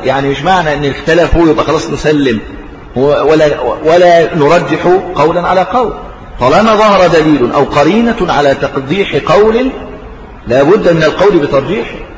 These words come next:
لأن دي أمانة علمية، هذه أمانة علمية. ولو استطعنا أن نحمل الناس كلهم على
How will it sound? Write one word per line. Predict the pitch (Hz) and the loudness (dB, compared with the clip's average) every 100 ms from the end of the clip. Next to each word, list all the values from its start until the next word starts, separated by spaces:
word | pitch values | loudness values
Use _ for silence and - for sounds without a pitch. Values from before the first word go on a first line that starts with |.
| - - | -18 -6
لأن | 117 131 | -2 2
دي | 156 | 2
أمانة | 170 196 | 0 0
علمية، | 156 151 196 226 101 - - - - - - | 0 0 0 -2 -6 -10 -16 -18 -18 -18 -8
هذه | 120 170 139 | -2 0 0
أمانة | 170 202 156 | 0 0 -2
علمية. | 147 139 180 226 - - - - - - - | -4 -2 0 -2 -4 -12 -16 -18 -18 -20 -6
ولو | 143 185 | 0 4
استطعنا | 202 - 208 214 196 170 156 | 4 2 0 2 2 2 0
أن | 170 | 0
نحمل | 185 - 160 151 | -2 -2 0 0
الناس | 151 160 190 175 139 123 | 0 0 0 0 -2 -2
كلهم | 127 127 170 185 120 - - - - | -4 0 2 2 -2 -6 -14 -14 -2
على | 135 175 | 2 2